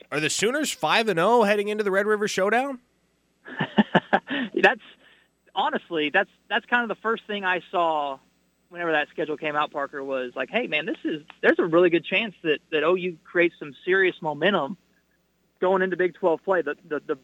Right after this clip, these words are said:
Speaker 2: brunt of Big twelve play," like you mentioned with Texas. I, I, I certainly think it's possible. Uh, I, I don't know, you know, I,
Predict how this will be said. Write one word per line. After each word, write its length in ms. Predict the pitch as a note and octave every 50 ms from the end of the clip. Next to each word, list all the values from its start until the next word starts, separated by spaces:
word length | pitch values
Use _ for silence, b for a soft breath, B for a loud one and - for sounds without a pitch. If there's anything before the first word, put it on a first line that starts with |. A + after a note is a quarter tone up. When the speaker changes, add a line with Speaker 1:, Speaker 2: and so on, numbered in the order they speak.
| _ _ -
Speaker 2:
brunt 320 | D#3+ E3 F3+ F#3+ F3+ - _
of 200 | - D#3+ C#3+ C3
Big 180 | D3+ D#3 D3 _
twelve 300 | - E3 D3+ C#3+ C3+ _ -
play," 300 | D3+ C3 B2 - - _ -
like 160 | D3+ D3 -
you 60 | E3
mentioned 260 | D#3 D3 C#3+ - D#3+
with 120 | C#3 C3 -
Texas. 340 | - D#3+ E3 - - - - -
I, 100 | F3 - - - _ _ _ _ _ -
I, 140 | F3 F3+ G3+ -
I 120 | A3+ A#3 - -
certainly 240 | B3 B3+ A#3+ G#3+ G3+
think 240 | - - A3+ G#3 F#3+
it's 100 | E3 _
possible. 540 | - G3 G3 G#3+ - - - - A#2+ B2 _ _ _
Uh, 60 | -
I, 300 | D3 D3 C#3+ - - F#3+ - F3
I 40 | G3
don't 140 | A#3+ A#3+
know, 420 | G3+ G3+ G3+ G3 G3 G3 G3 F#3 - _ _ _ _ _ _ _ _ _ _ _ _ _ _ -
you 80 | F#3 E3
know, 80 | D#3+
I, 180 | E3+ F3+ F#3+